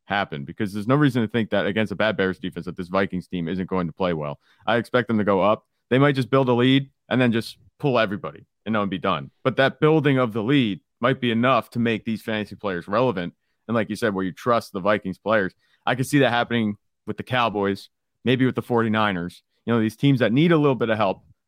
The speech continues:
regardless of, um, whether they win or not.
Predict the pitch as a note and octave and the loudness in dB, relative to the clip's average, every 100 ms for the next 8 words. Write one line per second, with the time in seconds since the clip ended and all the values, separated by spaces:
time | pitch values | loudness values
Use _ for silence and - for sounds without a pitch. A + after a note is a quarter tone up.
0 | - A#2 C3 B2 A2 A2 G#2+ G2 F2 _ | -8 0 2 2 0 -2 -4 -4 -6 _
1 | _ _ - G2 F2+ E2 F#2 A2+ A2 G2+ | _ _ -2 0 0 -2 -4 -2 0 0
2 | F#2+ A#2 G2 F2+ D#2+ | 0 0 0 -2 -4